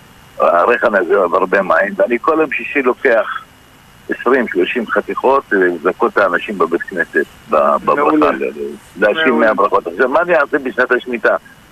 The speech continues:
Speaker 1: אמרו לי שגם פרחי נוי ודברים כאלה, יש להם הלכות.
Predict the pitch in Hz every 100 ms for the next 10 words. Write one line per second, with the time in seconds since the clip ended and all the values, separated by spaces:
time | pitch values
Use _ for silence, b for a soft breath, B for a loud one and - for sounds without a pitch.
0 | - 110 160 147 139 139 123 127 101 123
1 | 127 120 104 104 113 107 127 139 113 120
2 | 120 110 104 101 - 82